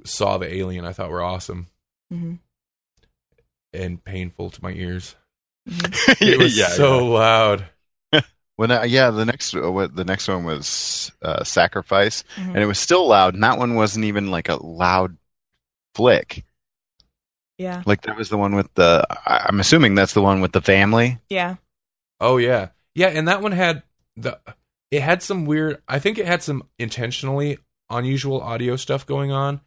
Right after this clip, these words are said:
Speaker 1: and then also some just kind of unusual audio mixing going on,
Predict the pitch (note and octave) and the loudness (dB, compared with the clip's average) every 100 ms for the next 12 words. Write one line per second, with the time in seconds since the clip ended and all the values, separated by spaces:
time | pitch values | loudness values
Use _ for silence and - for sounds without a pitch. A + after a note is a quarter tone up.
0 | _ _ _ - A2 A#2 G2+ A2+ - G#2+ | _ _ _ -8 -4 -4 -4 -4 -2 -2
1 | - G2 F#2 F#2 - - F2 F#2 G#2 A#2+ | -2 -10 -10 -10 -12 -12 -10 -8 -6 -6
2 | B2 B2+ B2 B2 A#2+ A#2 A#2+ B2 A#2 G#2+ | -6 -6 -6 -6 -4 -4 -4 -4 -4 -6
3 | G#2+ - C3 B2+ C3 C3 C3 C3+ C#3 | -8 -8 -10 -8 -6 -6 -6 -6 -8